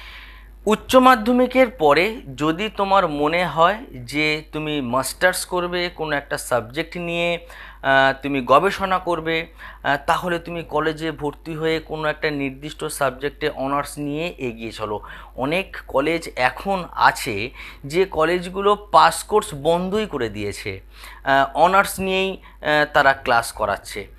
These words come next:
তো অনার্স নিলে এ-, অবশ্যই করে অ্যাডভান্টেজ তো আছে, তা বলে এই নয় যে যারা পাস কোর্স নিয়ে, আহ, ভর্তি হবে তাদের কোনো দাম নেই, তাদের কোনো মূল্য নেই,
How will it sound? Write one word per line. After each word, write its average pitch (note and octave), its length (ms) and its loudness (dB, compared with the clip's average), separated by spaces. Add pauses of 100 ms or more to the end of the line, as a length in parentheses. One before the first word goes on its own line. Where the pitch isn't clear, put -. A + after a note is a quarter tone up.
(320)
তো G3 120 4
অনার্স A3 800 2
নিলে G#3+ 680 -2 (240)
এ-, D#3+ 320 -4
অবশ্যই E3 480 -2
করে A3+ 260 0
অ্যাডভান্টেজ D3+ 760 -2
তো E3 100 -2
আছে, C3 320 2
তা D3+ 160 2
বলে G#3 200 0
এই E3+ 300 -2
নয় G#3+ 260 -4
যে G#3+ 120 -6
যারা F#3+ 240 2
পাস D3 460 0
কোর্স F3+ 340 -6
নিয়ে, F#3 360 -4 (400)
আহ, D3 200 2 (140)
ভর্তি E3+ 400 -6
হবে D#3+ 420 -2
তাদের D3+ 340 -2
কোনো D3+ 240 -8
দাম C3 380 -2
নেই, C#3 140 -8
তাদের B2+ 260 -4
কোনো C3 200 -10
মূল্য A#2+ 340 -8
নেই, B2 220 -8